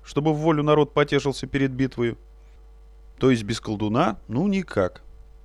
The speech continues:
А докука, он по всем статьям подходит. Из кудесников кудесник. В преисподнюю бросали, вылез. Лютует, злобствует. Да и на невесту чай обиду таит.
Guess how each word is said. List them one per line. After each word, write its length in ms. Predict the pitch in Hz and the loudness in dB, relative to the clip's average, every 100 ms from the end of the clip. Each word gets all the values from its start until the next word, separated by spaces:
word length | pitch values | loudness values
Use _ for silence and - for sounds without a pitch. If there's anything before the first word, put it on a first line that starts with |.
| - - - - | -20 -20 -20 -8
А 60 | 98 | 0
докука, 480 | 120 - 247 135 | 0 2 0 0
он 240 | - 151 233 | -2 -4 0
по 80 | 269 | 0
всем 180 | 247 | 0
статьям 380 | 233 214 226 233 | 0 -2 0 0
подходит. 480 | 190 - - 95 67 - - - - | 0 -2 -4 -8 -10 -20 -20 -20 -10
Из 120 | 107 | -8
кудесников 600 | - 104 143 214 208 202 | -4 2 2 2 -2 -4
кудесник. 600 | - 143 123 175 113 - - - - - - - - - | -4 -2 -2 -2 -8 -14 -20 -20 -20 -20 -20 -20 -20 -14
В 20 | - | 0
преисподнюю 600 | 156 196 220 226 202 190 | 0 0 0 0 2 4
бросали, 560 | 196 180 233 214 107 - | 4 6 4 4 0 -8
вылез. 460 | 90 120 147 - - - - - | -2 0 0 -4 -14 -20 -20 -6
Лютует, 560 | 95 92 117 180 139 | -6 0 4 6 4
злобствует. 680 | 92 98 175 - 175 123 92 - - - - | 2 4 4 2 -4 -4 -4 -12 -20 -20 -8
Да 140 | 104 147 | 2 4
и 60 | |
на 80 | 240 | 6
невесту 440 | 226 170 165 185 208 | 4 4 4 2 0
чай 220 | 202 190 | 2 2
обиду 300 | 175 180 170 | 2 -2 0
таит. 340 | 170 156 147 | 0 0 -4